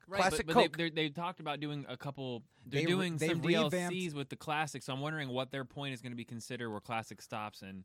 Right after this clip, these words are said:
Speaker 2: Yeah.
Speaker 3: They,
Speaker 2: I
Speaker 3: like, revamped it to the, to the point before the biggest graphical update, I think.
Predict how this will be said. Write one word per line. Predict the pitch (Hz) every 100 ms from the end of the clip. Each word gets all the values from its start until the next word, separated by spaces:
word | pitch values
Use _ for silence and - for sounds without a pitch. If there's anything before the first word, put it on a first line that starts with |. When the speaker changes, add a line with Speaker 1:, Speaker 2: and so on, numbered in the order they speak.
| _
Speaker 2:
Yeah. | 123 113 110 107 _
Speaker 3:
They, | 107 131
Speaker 2:
I |
Speaker 3:
like, | 139 120
revamped | 120 147 156 156 143
it | 147 117
to | 123
the, | 113 110 98 - _ _ _ _ _ _ -
to | 110
the | 95
point | 127 120 -
before | 92 - 117 117 117
the | 107
biggest | 90 101 95 95 - _ -
graphical | 98 90 98 120 143 143
update, | - 156 151
I | 156
think. | - 165 165 -